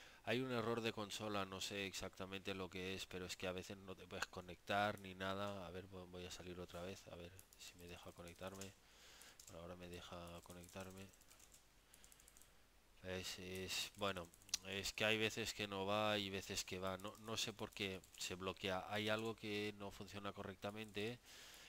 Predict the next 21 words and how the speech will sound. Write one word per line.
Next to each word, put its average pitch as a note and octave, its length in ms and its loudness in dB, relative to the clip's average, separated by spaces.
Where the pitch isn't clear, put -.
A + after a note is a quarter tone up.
y, G#2 380 2
eh, F2 1040 0
pues E2+ 340 -6
bloquea F2+ 400 -2
todo. F#2 320 -2
Town G2 420 -4
Fairist. F2 760 -6
¿Cómo F#2+ 220 -12
se F2 80 -10
escribe? F2 320 -8
Eh, - 500 -12
¿veis? D#2+ 180 -8
No F#2+ 100 -8
sé - 140 -10
ni E2+ 100 -10
cómo F2 240 -12
se F2 100 -8
escribe. E2+ 360 -12
Bueno, F#2 260 4
pues A2 360 4
esto. G2 300 0